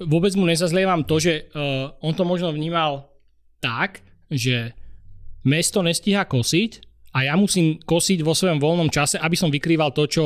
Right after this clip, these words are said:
má robiť mesto, ale tak to vôbec nebolo. E, kosenie bežalo normálne, kontinuálne a pre mňa toto bola iba psychohygiena. Ale oni si to zamienali s tým, že ja vlastne investujem svoj čas, ktorý by za normálnych okolností mali ísť niekde inde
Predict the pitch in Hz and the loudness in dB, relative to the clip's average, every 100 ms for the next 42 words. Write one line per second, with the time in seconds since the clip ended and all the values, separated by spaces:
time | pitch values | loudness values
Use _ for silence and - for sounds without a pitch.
0 | 151 156 147 139 127 143 139 127 - 151 | 0 0 0 2 2 0 -2 -2 0 0
1 | 143 143 143 120 110 - - - - - | 2 2 2 0 -2 -10 -20 -20 -20 -12
2 | - 147 135 127 123 _ _ - _ 165 | 0 2 2 0 -4 _ _ -20 _ 0
3 | 160 175 160 151 143 156 135 127 131 131 | 2 0 0 0 2 2 2 2 0 0
4 | 175 139 127 143 147 156 170 202 208 _ | 0 0 0 2 2 2 2 2 0 _
5 | 123 160 170 165 156 175 160 156 151 143 | -4 0 0 0 0 0 2 2 2 0
6 | - 156 175 135 127 120 120 - - - | -2 0 2 2 0 -2 -6 -14 -18 -4
7 | 131 156 165 170 - 151 151 170 180 175 | 0 2 2 2 0 0 0 0 0 2
8 | 135 147 170 147 143 151 170 - 160 147 | 0 0 0 2 0 0 0 0 -2 0
9 | 139 - - - - - 160 160 180 - | -2 -6 -20 -20 -20 -4 2 4 2 2
10 | 170 160 151 151 - - 139 139 127 127 | 2 2 0 -4 -4 -4 0 2 2 0
11 | - _ - 151 180 - 160 143 143 151 | -6 _ -2 0 0 2 2 2 0 2
12 | 165 160 156 147 160 156 - 147 147 147 | 2 2 2 2 2 -2 -2 -2 0 -2
13 | 143 156 135 123 135 | -2 -2 0 0 2